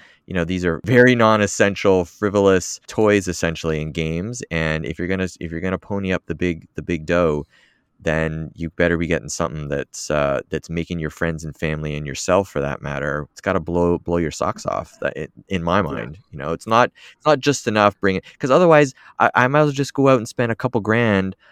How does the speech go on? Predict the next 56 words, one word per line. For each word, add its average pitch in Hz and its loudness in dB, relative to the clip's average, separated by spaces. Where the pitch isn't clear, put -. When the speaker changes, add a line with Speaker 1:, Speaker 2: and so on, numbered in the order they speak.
Speaker 1:
on 95 2
a, 90 4
on 90 0
an 92 -2
old 104 4
E 98 0
M. 95 2
I 82 -6
mean, 85 -2
it's 80 -8
hard 92 0
even 78 -4
to 73 -12
fucking 80 -8
do 69 -6
that 85 0
anymore 73 -4
with 71 -6
where 71 -4
the 67 -8
prices 87 -6
are 71 -4
these 71 -8
days, 71 -4
but 78 -2
you 110 -6
might 117 4
as 113 0
well 110 0
go 98 4
out 104 6
and 87 -6
spend 90 -2
ha-, - -8
you 92 -2
know, 87 0
ha-, 120 -2
way 113 4
half 92 4
or 78 2
less, 69 -2
call 95 4
it 90 4
even 135 -2
five 135 2
thousand 82 2
dollars, 71 -2
just - -4
to 104 -8
have 92 0
a 104 2
pinball 92 0
machine 80 -6
in 82 -6
your 78 -4
home. 78 -4